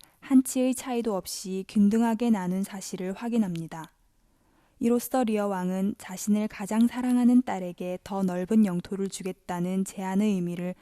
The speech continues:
정확하게 파악하게 해줍니다. 리어 왕은 새 공주에게 공정하게 경쟁을 시키는 것 같지만 실제로 두 딸에게 나누어 줄 땅은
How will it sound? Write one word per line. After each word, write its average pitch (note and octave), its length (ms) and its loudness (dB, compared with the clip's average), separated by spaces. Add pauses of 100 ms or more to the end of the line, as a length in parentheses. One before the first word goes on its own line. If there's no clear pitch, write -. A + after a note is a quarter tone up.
(260)
정확하게 A3+ 640 0
파악하게 G#3+ 580 -8
해줍니다. E3+ 640 -6 (1000)
리어 A3 240 4
왕은 A3 480 2 (160)
새 D#3 240 -4
공주에게 F#3 880 -2
공정하게 A3+ 680 4
경쟁을 G3+ 540 2
시키는 G3+ 420 0
것 F#3+ 180 -4
같지만 F3 600 -8 (500)
실제로 C#4 520 0
두 G#3+ 160 -4
딸에게 A3 600 -2
나누어 F3+ 420 -2
줄 F#3 140 -8
땅은 F3 480 -6